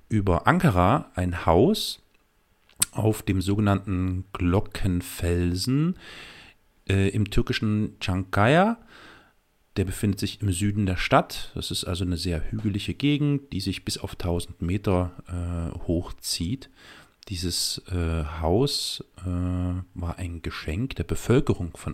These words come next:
Ankara, beziehungsweise die Stadtverwaltung trug die Kosten, so als Dank an ihn. Und, äh, dieses Haus lag, wie gesagt, in etwa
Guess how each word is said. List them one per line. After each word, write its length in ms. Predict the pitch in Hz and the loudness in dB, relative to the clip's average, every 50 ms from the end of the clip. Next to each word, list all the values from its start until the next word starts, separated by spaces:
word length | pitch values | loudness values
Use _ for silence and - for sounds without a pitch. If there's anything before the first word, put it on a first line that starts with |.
| - - | -8 -8
Ankara, 600 | - 71 73 - - - 85 - - 82 92 113 | -6 -6 -6 -4 -4 -4 -2 0 2 2 4 2
beziehungsweise 560 | 123 - - - - 90 82 - - 71 69 - - - - - - - | 2 -2 -6 -8 -8 -8 -8 -8 -10 -10 -10 -12 -14 -20 -20 -18 -14 -12
die 60 | - | -6
Stadtverwaltung 800 | - - 90 90 - - - 82 76 76 80 80 - 85 85 - - | -2 0 0 0 0 0 -2 0 2 0 0 0 -2 -4 -4 0 2
trug 280 | - - - 80 - - | 2 2 2 0 -4 -6
die 80 | - - | -8 -8
Kosten, 520 | - - - 98 - - - - 104 101 101 - | -4 -4 -2 -2 -2 -2 -4 -6 -8 -8 -8 -10
so 120 | 80 - - | -10 -10 -8
als 380 | - 78 - - - - - _ | -10 -12 -12 -12 -14 -18 -18 _
Dank 420 | - 85 - 76 76 87 113 - - | -8 -4 -2 -2 -2 -2 -4 -4 -6
an 140 | - 80 | -6 -6
ihn. 380 | 80 80 85 110 143 170 175 - _ _ _ _ - - - - - - - - - - - - - - - - - - - _ _ _ _ | -4 -2 0 2 0 0 -2 -6 _ _ _ _ -20 -20 -20 -20 -20 -20 -20 -20 -20 -20 -20 -20 -20 -20 -20 -20 -20 -20 -20 _ _ _ _
Und, 540 | 110 107 107 110 107 107 104 101 - - - | 6 6 8 8 6 6 4 2 0 0 4
äh, 240 | 104 98 101 98 98 98 98 - - - - - | 4 6 6 4 2 0 -4 -8 -14 -8 -4 -2
dieses 340 | 107 113 110 - - - - - | -2 0 0 -2 -2 -4 -4 0
Haus 560 | - 101 98 101 110 123 139 139 - - - - - | 2 4 6 8 8 6 6 6 4 2 0 0 4
lag, 320 | 107 101 101 107 104 - | 4 6 6 4 2 -2
wie 80 | 101 98 | -2 -2
gesagt, 540 | - 98 85 - 90 85 87 87 - - 85 | 0 0 0 2 2 2 0 -2 -4 -6 -8
in 60 | 69 | -8
etwa 260 | - 90 - - 73 | -8 -6 -6 -6 -6